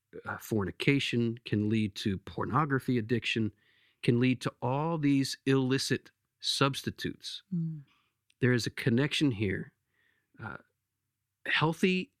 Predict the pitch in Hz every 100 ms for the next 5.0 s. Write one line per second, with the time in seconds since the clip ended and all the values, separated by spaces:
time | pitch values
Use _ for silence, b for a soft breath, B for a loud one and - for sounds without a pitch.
0 | - 123 131 147 113 90 117 - - -
1 | _ _ _ _ _ 131 127 127 127 117
2 | - - 120 - 156 160 165 135 135 -
3 | 120 - 113 - 120 120 110 113 110 -
4 | 123 101 107 - 104 - 139 - -